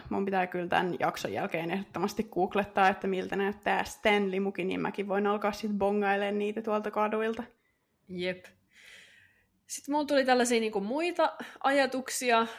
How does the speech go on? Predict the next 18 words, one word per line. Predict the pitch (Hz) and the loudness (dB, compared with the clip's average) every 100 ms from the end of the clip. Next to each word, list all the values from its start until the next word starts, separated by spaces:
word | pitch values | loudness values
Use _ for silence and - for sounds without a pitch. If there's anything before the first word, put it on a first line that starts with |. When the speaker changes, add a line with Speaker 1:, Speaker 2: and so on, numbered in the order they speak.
| - | -4
Speaker 2:
ylipäätään | 214 208 214 208 196 185 | -2 4 6 6 6 4
niinku | 180 180 | 2 -2
ulkomailla | - 180 180 180 170 170 - - 180 | -4 -2 -2 0 0 0 -2 -4 -4
asumiseen | 185 190 175 165 175 160 160 | -2 -2 -2 -2 0 0 0
liittyen | 185 302 294 294 - 240 214 214 | 0 0 -2 -4 -2 2 2 2
ja | 202 | -2
tavallaan | 190 180 170 165 175 | 0 2 4 2 2
siitä, | 185 175 135 | 2 2 2
että | 160 - | 0 -2
kun | 156 - | -6 -2
on | 185 180 180 | 0 -2 -4
niinku | 180 170 170 | -4 -2 -4
kaukana | - 180 175 170 165 165 165 | 0 2 2 2 2 0 0
perheestä | 180 170 180 170 170 185 | 0 2 4 2 2 2
ja | 170 | 2
sukulaisista | 170 175 160 165 165 180 170 | 2 -6 -4 -2 -4 -6 -2
ja | 160 | 0
ystävistä, | 277 - 269 247 240 247 | -2 -6 -4 -4 -2 -2